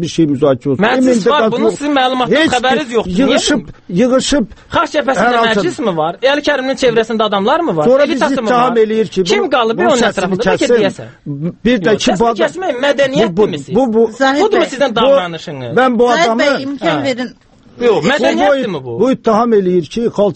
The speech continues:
Speaker 1: Cəbhəsi dörd yerə parçalan. Bu ona görə parçalanmayıb ki, Xalq Cəbhəsi zəif təşkilatdır. Onun ideoloji platforması qəbul olunur.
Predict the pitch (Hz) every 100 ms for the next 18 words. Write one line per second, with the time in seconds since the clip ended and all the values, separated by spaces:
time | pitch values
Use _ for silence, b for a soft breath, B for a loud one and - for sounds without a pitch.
0 | 175 143 151 - 156 131 131 127 120 101
1 | 90 - 76 71 - _ 175 220 240 170
2 | 175 190 - 131 - 120 123 151 196 -
3 | - 82 - 180 143 - 98 92 90 -
4 | 165 208 113 - - B B B B B
5 | 110 113 120 B B B B - - -
6 | 113 175 185 190 - 156 - 135 117 104
7 | - 110 175 220 175 151 160 160 170 -
8 | 160 - 156 156 147 135 147 135 131 127
9 | 131 113 95